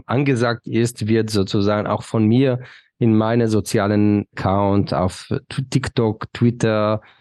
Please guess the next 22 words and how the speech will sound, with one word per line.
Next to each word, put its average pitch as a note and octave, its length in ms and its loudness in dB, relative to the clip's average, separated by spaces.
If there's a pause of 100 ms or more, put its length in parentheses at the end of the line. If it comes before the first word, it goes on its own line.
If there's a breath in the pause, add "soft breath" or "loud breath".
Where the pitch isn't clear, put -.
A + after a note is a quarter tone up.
(280 soft breath)
oder F#2+ 320 2
Instagram G#2+ 760 0
auch G#2+ 340 -2
geteilt, G#2 680 -2
weil G2 100 0
das G#2 160 -2
gehört G2 320 0
dazu. F#2 420 0 (540 loud breath)
Und A2 320 2
das, A2 280 0
und A2+ 280 0
es G#2 180 0
hat B2 180 -2
sich B2+ 220 0
so B2+ 180 2
etabliert, A#2+ 800 0
dass G#2+ 240 -2
die G2+ 440 2 (420)
in, A2 220 2
in A2 260 2
Israel-Palästina-Konflikt B2+ 1400 0 (680)
Israel G#2+ 580 2